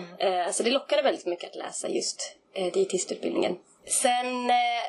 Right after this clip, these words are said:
Speaker 2: när jag var klar, typ tjugohundranio tio, årsskiftet där,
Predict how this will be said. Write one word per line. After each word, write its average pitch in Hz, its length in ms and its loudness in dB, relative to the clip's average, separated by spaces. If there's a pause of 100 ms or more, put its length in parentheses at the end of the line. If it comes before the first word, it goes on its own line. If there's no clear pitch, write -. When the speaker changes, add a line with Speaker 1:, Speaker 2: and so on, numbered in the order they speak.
(100)
Speaker 2:
när 226 120 -4
jag 208 120 0
var 190 140 -6 (200)
klar, 214 680 0 (420)
typ - 160 -12
tjugohundranio 190 680 2 (200)
tio, 208 260 2 (100)
årsskiftet 196 500 -2
där, 220 220 -2